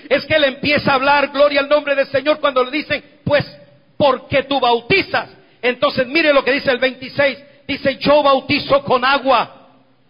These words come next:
Yo bautizo con agua, mas hay uno en medio de vosotros, está uno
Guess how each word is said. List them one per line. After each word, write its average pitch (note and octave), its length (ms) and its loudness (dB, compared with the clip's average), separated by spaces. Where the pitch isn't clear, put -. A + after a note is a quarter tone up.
Yo D4 180 2
bautizo D4 640 0
con A#3+ 180 0
agua, A3+ 440 0
mas C4+ 280 -2
hay D4 340 2
uno D4+ 640 2
en C4 320 -2
medio E4 360 2
de E4 140 4
vosotros, E4 800 0
está C#4 400 0
uno F4+ 640 0